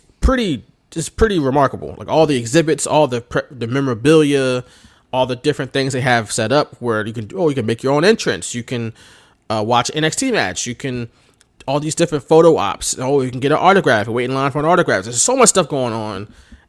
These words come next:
That stuff ain't easy to pull off. I don't know who's in charge of that, but my hat is off to them 'cause that's a lot, <laughs> right? A lot of logistics at play, getting that stuff, all that stuff they have probably in that warehouse in Stanford all the way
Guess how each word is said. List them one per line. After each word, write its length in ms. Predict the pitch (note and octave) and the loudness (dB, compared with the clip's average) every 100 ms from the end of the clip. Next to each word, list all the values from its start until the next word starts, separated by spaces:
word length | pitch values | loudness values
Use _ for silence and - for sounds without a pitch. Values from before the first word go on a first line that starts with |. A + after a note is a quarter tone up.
| - | 0
That 160 | F3 | 2
stuff 220 | A#3+ G3 E3 | 4 2 2
ain't 160 | C#3+ | -2
easy 180 | C3 A2+ | -2 -6
to 140 | G#2+ | -10
pull 220 | - B2+ G#2+ | -4 -2 0
off. 440 | G2 F#2+ - - _ - | -2 -4 -8 -20 _ -8
I 100 | A2+ | -4
don't 140 | C#3 | -2
know 100 | C3+ | -4
who's 380 | B2 D3+ E3 D3 | -2 -2 0 0
in 60 | C#3 | 0
charge 280 | D3+ C#3+ C#3 | 0 0 2
of 60 | |
that, 240 | C#3 D3 - - - - | 0 0 -2 -18 -20 -12
but 180 | - - | -10 -6
my 100 | B2+ | -4
hat 240 | C3 C#3+ C#3+ | 2 4 2
is 140 | B2 | 0
off 160 | B2 A#2 | -2 -2
to 100 | A2 | -2
them 240 | C#3+ C3+ | 0 0
'cause 140 | A#2+ | -4
that's 140 | A2+ - | -6 -4
a 60 | |
lot, 380 | G2+ G#2+ A2 - _ - | -6 -2 -2 -4 _ -14
<laughs> 180 | C3 - | -8 0
right? 420 | D3+ A2 A#2+ B2+ | 0 2 -2 -4
A 420 | - - - - | -8 -20 -20 -2
lot 120 | C3+ | 0
of 60 | D3 | 2
logistics 440 | C#3 C3+ B2+ C3 | 0 -2 0 0
at 120 | A#2+ - | -2 -2
play, 380 | B2 A2+ A2 G#2 - - - | -2 0 -2 -4 -10 -18 0
getting 180 | C3+ C3 | 0 0
that 120 | B2+ | -2
stuff, 340 | C#3 B2 - - - _ - | 0 -2 -4 -20 -20 _ 2
all 180 | D3+ F#3 | 4 6
that 120 | F#3 | 6
stuff 120 | D#3+ | 4
they 100 | D#3+ | 2
have 280 | D3+ C#3 - | 4 4 4
probably 240 | C#3 C3+ | 2 4
in 80 | B2 | 2
that 160 | A2 G#2+ | 0 2
warehouse 420 | C#3+ C#3+ C3+ B2 | 2 6 4 4
in 80 | A2 | 0
Stanford 420 | D3 C#3 D3 C3 | 2 2 2 0
all 340 | A#2+ C3+ C3+ | 2 2 2
the 80 | C3+ | 0
way 120 | C3 | -2